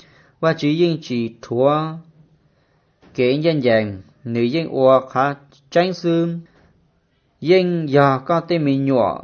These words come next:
tao ua thảo tao ba chữ lợ. Ya linh tao ba chữ thiết tao chỉ, tao lỡ, tao lý lỡ, chỉ nhỏ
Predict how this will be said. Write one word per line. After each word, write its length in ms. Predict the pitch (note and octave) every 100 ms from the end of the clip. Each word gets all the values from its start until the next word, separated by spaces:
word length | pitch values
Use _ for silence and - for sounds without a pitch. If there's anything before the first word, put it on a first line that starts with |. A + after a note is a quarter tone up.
| -
tao 180 | C3 C3
ua 300 | A#2 C3 B2+ B2+ -
thảo 260 | B2+ G2+ F#2
tao 120 | B2+
ba 120 | D3+
chữ 240 | D3 C3 C3+
lợ. 300 | C3 G2 - - - C#3+
Ya 100 | B2
linh 220 | B2+ C3+
tao 180 | A#2 A#2+
ba 160 | D3 D3
chữ 220 | D3 C#3+ -
thiết 280 | E3 D3+ -
tao 360 | C#3+ C#3+ C#3 -
chỉ, 280 | C#3 A2+ A#2
tao 120 | - B2+
lỡ, 340 | A#2+ B2+ C3+ C3+
tao 140 | A2+
lý 180 | G#2+ A#2
lỡ, 300 | A2+ A#2 B2+ B2+
chỉ 160 | - A2+
nhỏ 180 | G#2+